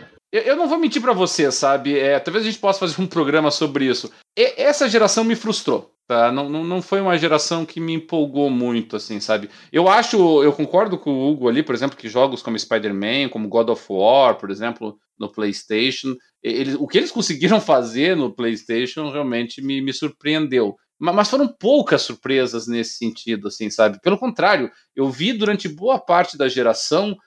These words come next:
tanto o PlayStation quatro quanto o Xbox One, com uma dificuldade tremenda, tremenda, tremenda, tremenda, tremenda,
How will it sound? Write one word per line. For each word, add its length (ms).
tanto 300
o 80
PlayStation 540
quatro 440
quanto 420
o 140
Xbox 420
One, 220
com 120
uma 120
dificuldade 640
tremenda, 720
tremenda, 640
tremenda, 340
tremenda, 300
tremenda, 520